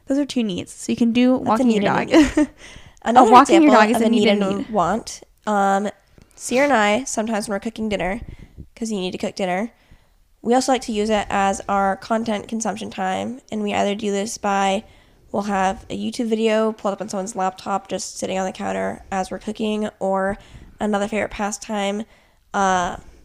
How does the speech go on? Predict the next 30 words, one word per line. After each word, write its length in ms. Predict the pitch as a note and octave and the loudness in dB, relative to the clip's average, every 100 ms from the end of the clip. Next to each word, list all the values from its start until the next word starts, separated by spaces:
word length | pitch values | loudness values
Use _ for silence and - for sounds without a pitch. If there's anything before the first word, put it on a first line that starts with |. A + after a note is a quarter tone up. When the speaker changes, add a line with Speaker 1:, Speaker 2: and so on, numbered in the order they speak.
| _ _ - | _ _ -8
Speaker 2:
I 100 | G3+ | -6
hope 160 | G3+ | -6
this 140 | A3+ A3+ | -8 -8
doesn't 380 | A3 - - | -8 -8 -10
make 140 | G#3 G#3 | -12 -10
it 60 | - | -8
go 100 | - | -6
off, 260 | G#3 - | -8 -10
but 140 | - - G3+ | -14 -10 -8
we 80 | G#3+ | -6
have 140 | A3 | -6
an 80 | A#3+ | -8
Amazon 380 | A3 A3+ B3 B3 | -8 -8 -8 -10
Echo 460 | - - G2+ A#2 C#4 _ _ | -12 -12 -14 -14 -16 _ _
that 100 | A3+ | -14
has, 140 | G#3+ | -10
like, 120 | A#3 A#3 | -10 -8
a 40 | |
screen. 640 | - - A#3 G3 E3+ G#3+ A#3 _ - _ _ _ - | -10 -10 -8 -8 -6 -8 -10 _ -20 _ _ _ -6
And 400 | G#3 G#3 G3 G3 | -2 0 0 -2
Speaker 1:
The 40 | |
show. 380 | G#3 A3 E3+ B3+ - - _ _ _ _ _ - | -2 -4 -4 -8 -12 -20 _ _ _ _ _ -10
Speaker 2:
Yeah, 220 | G#3+ - - | -8 -8 -10
sorry. 360 | - F#2+ B3+ - _ _ _ | -10 -10 -12 -18 _ _ _
And 560 | G3+ G3+ G3 G3 G#3 G3+ - _ _ | -2 0 2 0 -4 -10 -12 _ _
since 200 | - G#3 | -14 -10
it's 140 | F#3 - | -10 -8
in 120 | G#3+ | -6
our 80 | G3+ | -4
kitchen, 560 | - A3 - F#3 F#3+ | -6 -8 -4 -4 -6